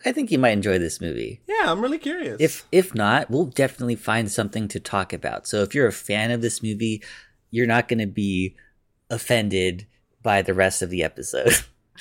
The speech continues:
Speaker 2: No, no, no. We don't, we don't, we don't wanna, look, man, it takes a lot of work to make this stuff. We don't, we don't wanna come in here and absolutely shit on something. No, we try to, we give our honest opinion, but, I mean, I'm sure there's a lot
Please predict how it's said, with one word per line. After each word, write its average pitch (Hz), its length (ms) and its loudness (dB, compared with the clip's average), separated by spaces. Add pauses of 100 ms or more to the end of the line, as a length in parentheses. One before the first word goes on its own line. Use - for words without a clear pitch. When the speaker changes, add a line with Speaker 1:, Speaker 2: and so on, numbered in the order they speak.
(120)
Speaker 2:
No, 139 380 6
no, 120 220 -2
no. 95 360 -8
We 131 220 -4
don't, 131 180 -4
we 139 120 -2
don't, 139 240 -2
we 143 100 0
don't 175 140 -2
wanna, 175 180 -2 (300)
look, 180 260 2
man, 135 280 -2
it 190 100 -4
takes 202 180 -4
a 160 60 -6
lot 160 240 2
of 170 60 -4
work 165 180 -4
to 156 80 -8
make 143 260 -4
this 120 140 -8
stuff. 107 260 -8
We 131 100 -4
don't, 143 280 -2
we 139 100 -2
don't 156 100 -2
wanna 151 160 -4
come 131 280 -6
in 127 80 -6
here 127 180 -4
and 117 100 -4
absolutely 117 560 -4
shit 117 240 -6
on 110 140 -6
something. 120 460 -8
No, 156 140 0
we 139 120 -2
try 151 240 2
to, 147 180 0 (300)
we 131 120 -4
give 139 200 4
our 147 180 2
honest 131 320 -2
opinion, 170 460 -6
but, - 220 -2 (100)
I 143 140 -4
mean, 131 400 0 (180)
I'm 175 160 6
sure 208 640 2
there's 131 280 -2 (140)
a 135 80 -4
lot 135 420 4